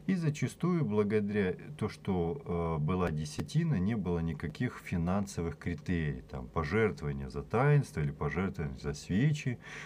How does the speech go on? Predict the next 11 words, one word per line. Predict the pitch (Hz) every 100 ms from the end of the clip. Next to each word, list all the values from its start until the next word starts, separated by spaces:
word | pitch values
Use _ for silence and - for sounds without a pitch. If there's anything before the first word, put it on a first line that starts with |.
| -
Да | 160
и | 147
свечи | 127 113 -
раньше | 85 82 73 87
сами | - 92 76
приходили, | 65 73 - 85 76 73 69 - - - -
приносили | - 87 87 78 82 76
в |
храм. | - 76 69 - - - -
Просворки | 131 147 127 98 92 85
приносили, | 82 82 85 82 - 90 82 76